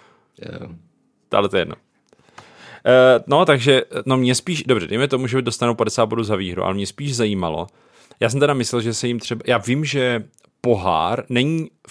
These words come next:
Speaker 2: Quidditch pohár, není to samý, co pohár
Speaker 1: No,
Speaker 2: školní,
Speaker 1: jasně.
Speaker 2: že jo? Ale myslel jsem, že se jim počítají prostě body, který vyhrajou. A jako nahrajou, kolik bodů mají.
Speaker 1: To, to je
Speaker 2: Ale
Speaker 1: nesmysl.
Speaker 2: to tak není.
Speaker 1: To by bylo hrozně moc.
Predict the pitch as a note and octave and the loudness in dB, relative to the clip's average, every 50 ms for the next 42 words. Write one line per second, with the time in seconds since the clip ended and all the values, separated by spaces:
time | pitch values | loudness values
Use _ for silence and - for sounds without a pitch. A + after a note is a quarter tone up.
0 | - - _ - - A2+ B2 B2+ C#3 C3 - - - B2 A2+ A2 G#2+ G#2 G2+ G2+ | -20 -20 _ -10 -4 -2 -2 0 -2 -4 -4 -2 0 0 2 4 4 2 2 0
1 | G#2+ A#2 C3+ C#3+ C3+ B2+ - - A2+ G#2 G#2+ G#2+ G2+ - A2+ - - G#2+ G#2 G#2+ | -2 -4 -4 -4 -6 -6 -4 -2 -2 -2 -2 -4 -4 -6 -6 -2 0 2 2 4
2 | G2+ G2+ G2+ G2+ F#2+ G2 - _ - G#2+ A2 A2 G#2 F#2 E2 D#2+ E2 E2 E2 G2+ | 4 2 2 0 -2 -6 -12 _ -4 -2 0 0 0 0 -2 -2 -4 -6 -4 -4
3 | F#2+ D#2+ - _ _ _ - - - - - - - - - _ - A2 A2 A2 | -6 -6 -6 _ _ _ -20 -20 -20 -20 -20 -20 -20 -20 -18 _ 0 2 4 4
4 | G#2+ G#2+ G#2+ G#2+ A2 A2+ - - A#2 A2 - B2+ A#2+ - - B2+ A2+ A#2 A2 A2+ | 4 4 4 2 0 -2 -4 -4 -4 -4 -2 -2 -4 -2 -4 -4 -4 -4 -2 -2
5 | A#2+ A#2 A2 A#2 A2+ - - A2+ A#2 A#2 A2+ - A2 G#2+ - - B2+ A#2+ A2 A2 | -2 -2 -2 -4 -6 -6 -6 -4 -4 -4 -2 -4 -6 -6 -4 -4 -2 2 2 2
6 | G#2 G#2+ G2 - - A2+ G#2+ A#2 A2+ G#2+ G#2 G2 G2+ F#2+ F#2 E2+ - - - - | 2 2 0 -2 -4 -4 -2 -2 -2 -2 -2 -2 0 0 0 -2 -2 -6 -12 -18
7 | _ _ _ _ _ _ _ _ _ _ _ _ _ _ _ _ _ _ _ _ | _ _ _ _ _ _ _ _ _ _ _ _ _ _ _ _ _ _ _ _
8 | _ _ _ _ _ _ _ _ _ _ _ _ _ - A#2+ A#2 A2+ A#2+ B2 A#2+ | _ _ _ _ _ _ _ _ _ _ _ _ _ -2 0 0 0 0 0 0
9 | - A#2 A2+ A#2 A2 A2 A2 G#2 F#2+ E2+ E2+ F2 - A2+ A2 A2 F#2+ F#2+ A2+ A2 | 0 0 0 0 0 2 2 2 0 0 -4 -6 -4 -2 -2 -2 -2 0 0 0
10 | G#2 G#2 G2+ G2+ G2+ - G#2+ - - G#2+ G2+ F#2 F2 D#2 C#2 - _ _ _ _ | 0 0 -4 -6 -8 -10 -14 -12 -8 -6 -4 -4 -4 -6 -10 -16 _ _ _ _
11 | _ _ - - F2 E2 - - G#2+ G#2 G#2+ G2+ - - A#2+ A2+ - C3 G#2+ A2 | _ _ -6 -6 -6 -6 -4 -2 0 0 0 0 2 0 2 2 2 2 2 0
12 | G#2+ G2+ F2+ E2 D#2+ E2+ - - F2 F2 E2 F2+ F2 F2 F2+ E2 F2 E2+ E2+ F2 | 0 -2 -2 -4 -8 -12 -10 -8 -6 -4 -4 -4 -6 -6 -6 -6 -4 -4 -4 -6
13 | F2+ E2+ - - - - | -6 -8 -12 -16 -18 -18